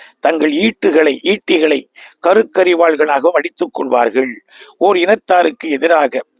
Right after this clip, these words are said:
வேறொரு இனம் வாள் எடுக்காது. அவர்கள் இனி ஒருபோதும் போர் பயிற்சி பெற மாட்டார்கள்." ஒரு வகையான அமைதி நிலவும் என்கின்ற ஒரு கனவை அவர் கண்டு,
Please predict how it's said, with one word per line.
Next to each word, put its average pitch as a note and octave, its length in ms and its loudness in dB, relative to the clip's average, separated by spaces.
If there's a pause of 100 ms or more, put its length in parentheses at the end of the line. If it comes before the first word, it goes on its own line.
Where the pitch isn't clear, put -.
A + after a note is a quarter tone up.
வேறொரு D3+ 500 0
இனம் G3 300 0 (840)
வாள் E3+ 320 0
எடுக்காது. C3+ 760 -2 (380)
அவர்கள் F3 420 0
இனி E3+ 200 -6
ஒருபோதும் D3+ 760 -2 (280)
போர் A3+ 320 0
பயிற்சி D#3+ 400 -4
பெற C#3 280 -4
மாட்டார்கள்." - 680 -8 (480)
ஒரு F#3 140 0
வகையான - 440 -2
அமைதி A3+ 440 0
நிலவும் C#3+ 380 -2
என்கின்ற B2+ 580 -2 (280)
ஒரு D#3 200 0
கனவை D3 600 0 (260)
அவர் B2+ 560 0
கண்டு, C#3 500 -6